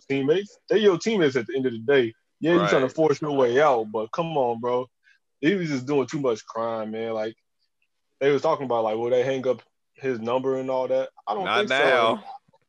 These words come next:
Speaker 1: You know what I'm saying? Like,
Speaker 2: Not
Speaker 1: I wouldn't
Speaker 2: now.
Speaker 1: even blame him. Wouldn't blame him. Like, yeah, they, you know, probably the second best player in Houston ever, but, man, the way you left and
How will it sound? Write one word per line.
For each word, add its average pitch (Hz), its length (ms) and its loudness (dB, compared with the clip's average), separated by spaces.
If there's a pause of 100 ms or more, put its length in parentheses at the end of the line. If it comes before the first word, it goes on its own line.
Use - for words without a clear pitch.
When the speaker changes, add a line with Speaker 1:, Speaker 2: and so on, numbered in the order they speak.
(220)
Speaker 1:
You 156 220 -6
know 185 120 2
what 180 60 4
I'm 175 60 0
saying? 196 280 -2
Like, 123 200 2
Speaker 2:
Not - 20 -4
Speaker 1:
I 143 120 4
wouldn't 135 240 4
Speaker 2:
now. 170 100 -2
Speaker 1:
even 185 140 -8
blame 214 280 2
him. 107 100 -12 (460)
Wouldn't 160 280 -6
blame 180 220 -4
him. 143 60 -10
Like, 123 280 -2
yeah, 165 280 0 (220)
they, 147 200 -2 (300)
you 170 180 -10
know, 139 280 -2
probably 143 240 -2
the 131 80 -8
second 139 340 -10
best 135 280 -6
player 135 360 -6 (160)
in 127 120 -12
Houston 131 440 -14
ever, 123 360 -8
but, 110 200 -16 (880)
man, 127 240 -10
the 127 80 -8
way 139 160 -8
you 147 260 -10
left 156 340 -2
and 113 220 -10